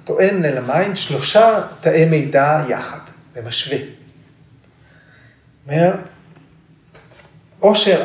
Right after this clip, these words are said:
ארצי, זאת אומרת, כל ה-, העושר המקסימלי שניתן להשיג על פני ה-, הארץ, בחיים שלנו,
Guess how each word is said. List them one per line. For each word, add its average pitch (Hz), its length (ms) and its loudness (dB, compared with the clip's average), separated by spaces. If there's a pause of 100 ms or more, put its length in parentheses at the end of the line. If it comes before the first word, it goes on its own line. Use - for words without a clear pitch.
ארצי, - 380 -6
זאת - 640 -10
אומרת, 127 360 -8 (300)
כל 208 400 4
ה-, 127 720 -6
העושר 165 440 0
המקסימלי 160 720 0
שניתן 160 600 0
להשיג 139 400 -4
על 143 200 -6
פני 139 180 -8
ה-, 123 80 -4 (420)
הארץ, - 720 -2 (840)
בחיים 147 520 -6
שלנו, 185 640 -8